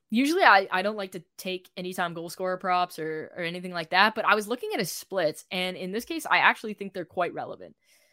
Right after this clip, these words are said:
So he's got eighteen goals and thirty-five points this year in twenty home games. He's got eighteen goals in twenty home games.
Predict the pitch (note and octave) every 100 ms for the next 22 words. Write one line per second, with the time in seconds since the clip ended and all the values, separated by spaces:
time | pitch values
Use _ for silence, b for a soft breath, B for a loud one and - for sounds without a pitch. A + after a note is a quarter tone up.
0 | _ - A#3+ A3+ A3+ C4 A#3+ - G#3+ D4
1 | F#4 F#4 C#4 A3+ A3+ A3+ G3 - G#3+ G#3+
2 | A#3 G#3+ G3+ G3+ F#3 F#3+ - A#3+ C4 C4+
3 | C#4+ - - A3 G3+ - G3+ G3 G#3+ -
4 | A3+ G#3 F#3+ F#3+ E3+ C3 - - _ _
5 | _ _ _ _ _ - - - C4+ D4+
6 | - D#4+ D#4 D4 G#3 E3+ G3 A#3 - A3
7 | - A3 A3 A3 G3 G3+ F#3 D3+ - -